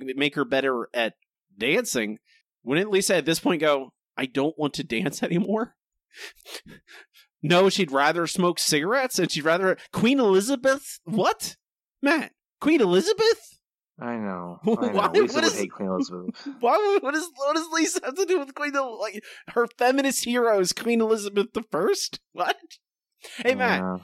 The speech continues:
Speaker 1: I, w-, I want you to tell me about the next scene, the best scene in the entire episode.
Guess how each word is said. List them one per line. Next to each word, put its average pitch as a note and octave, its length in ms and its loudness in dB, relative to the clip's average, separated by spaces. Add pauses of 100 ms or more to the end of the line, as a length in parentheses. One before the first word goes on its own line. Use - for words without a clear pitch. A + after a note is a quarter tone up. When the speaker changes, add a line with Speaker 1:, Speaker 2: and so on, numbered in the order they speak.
(380)
Speaker 1:
I, C#3+ 60 2
w-, F3 180 0
I E3 100 2
want F#3+ 260 2
you G3+ 80 0
to F3+ 60 0
tell E3+ 160 0
me D3+ 140 2
about B2+ 260 0
the C3+ 60 -6
next B2+ 220 -2
scene, A#2 320 -2
the A#2+ 120 -2
best B2+ 340 0
scene G#2+ 280 -2
in G2+ 80 -4
the G2 60 -6
entire G2 320 -8
episode. - 440 -10